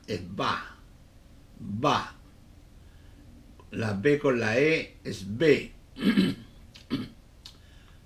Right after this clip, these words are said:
La B con la I es bi. La B con la O es bo. La B con la U es bu.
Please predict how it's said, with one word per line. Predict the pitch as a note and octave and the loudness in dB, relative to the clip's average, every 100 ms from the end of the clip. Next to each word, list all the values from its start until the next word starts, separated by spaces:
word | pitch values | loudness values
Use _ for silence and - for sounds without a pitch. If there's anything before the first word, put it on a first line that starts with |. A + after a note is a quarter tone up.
| - | -16
La | G2+ A2 G#2 | -8 -4 -2
B | C3 C#3 | -2 -2
con | C#3 B2 | -2 -2
la | A#2 | 0
I | C#3 D3+ C#3+ | 2 0 -2
es | C3+ - G#2 | -6 -8 -6
bi. | C#3 E3+ E3+ E3 - - - - - - - - - - - - - - | -2 0 0 -4 -14 -20 -20 -20 -20 -20 -20 -20 -20 -20 -20 -20 -20 -20
La | - F#2+ G2+ G2+ | -12 -8 -6 -4
B | B2 C#3 | -2 -2
con | C#3 A#2+ | -2 -2
la | A2+ | 0
O | B2+ C#3+ C3+ B2 | 2 4 2 -4
es | G2+ G#2 | -10 0
bo. | C#3 D3+ D#3+ D#3 - - - - - - - - - | 4 4 4 -6 -16 -20 -20 -20 -20 -20 -20 -20 -18
La | A2 G2+ A2 | -10 -6 -6
B | G2+ C3 B2+ | -2 -2 -2
con | B2+ A2+ | -4 -4
la | A2 | -2
U | A#2+ C#3+ C3+ - | 2 4 2 -2
es | - G2 | -10 2
bu. | C#3 - | 4 2